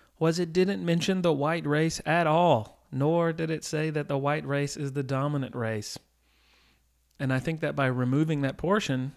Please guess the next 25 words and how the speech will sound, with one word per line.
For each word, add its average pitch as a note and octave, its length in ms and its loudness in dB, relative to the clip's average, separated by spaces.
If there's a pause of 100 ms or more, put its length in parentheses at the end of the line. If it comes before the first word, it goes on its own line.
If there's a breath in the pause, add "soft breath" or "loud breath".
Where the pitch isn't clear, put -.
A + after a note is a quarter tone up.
(140)
it C#3 80 -4
makes C#3 300 -4
his C#3+ 200 -2
such - 340 -2
a F3 40 2
more C#3+ 560 -2 (840 soft breath)
appropriate D3 760 0
and C3 100 -6
applicable C3 460 -4
definition A#2 640 -6
for A2+ 140 -8
racism B2 600 -2
on C3 140 -2
a B2+ 40 0
global B2 480 0
scale, G#2 460 -8 (420 soft breath)
which C3 160 -6
is C3+ 80 0
something C#3+ 380 0
that B2+ 340 2 (340 soft breath)
I've B2+ 160 -6
heard C3 280 0
from B2+ 300 -2
several D#3 300 0
people A#2+ 520 -6